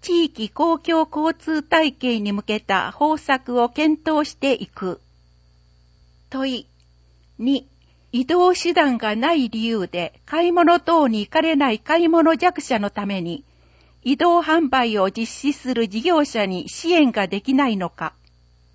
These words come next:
答え。買い物弱者救済につながる移動販売を実施する事業者に対する支援については、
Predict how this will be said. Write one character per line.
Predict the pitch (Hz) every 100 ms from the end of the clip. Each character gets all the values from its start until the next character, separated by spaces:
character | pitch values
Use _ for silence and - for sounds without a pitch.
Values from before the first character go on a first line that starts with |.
| _ _ _ _ _ _ _ _
答 | - 277 247 240
え。 | 220 - _ _ _ _
買 | 262 330
い |
物 | 320 339 349
弱 | - 359 349
者 | 277 240 226
救 | 311 330
済 | 330 294 302 262
に | 277
つ | 277
な | 247 240
が | 233 202
る | 190 - _ _ _
移 | 254
動 | 339 370 370
販 | 359 359 330
売 | 277 233 202
を | 196
実 | 214 269
施 | - 285
す | - 269
る | 277
事 | 240 226
業 | 339 311
者 | 294 214
に | 190
対 | 220 226
す | 247 220
る | 196
支 | 202 214
援 | 330 320 294
に | 311
つ | -
い | 277 -
て | 170
は、 | 156 160